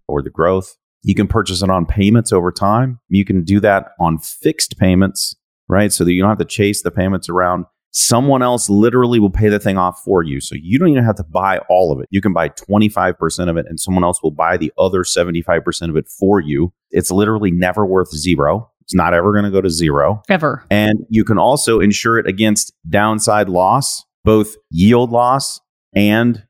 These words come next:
Speaker 1: appreciation loss, and just straight up loss of the asset itself. It has massive tax benefits,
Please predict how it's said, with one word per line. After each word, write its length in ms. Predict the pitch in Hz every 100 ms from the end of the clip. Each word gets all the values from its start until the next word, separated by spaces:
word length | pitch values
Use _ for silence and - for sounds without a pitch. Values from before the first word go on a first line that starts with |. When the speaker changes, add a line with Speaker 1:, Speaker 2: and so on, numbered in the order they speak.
| _ _ -
Speaker 1:
appreciation 680 | - 107 - 98 98 104 104
loss, 480 | 101 104 117 - - _ _
and 140 | 95 101
just 160 | 110
straight 240 | - 113 104
up 60 | -
loss 360 | 92 95 101 -
of 140 | 90
the 120 | 87
asset 360 | 85 87 - 78
itself. 540 | 76 - 110 101 - _ _
It 60 | -
has 180 | 95 87
massive 520 | 98 107 117 117 104
tax 300 | 113 110 -
benefits, 500 | 113 107 117 110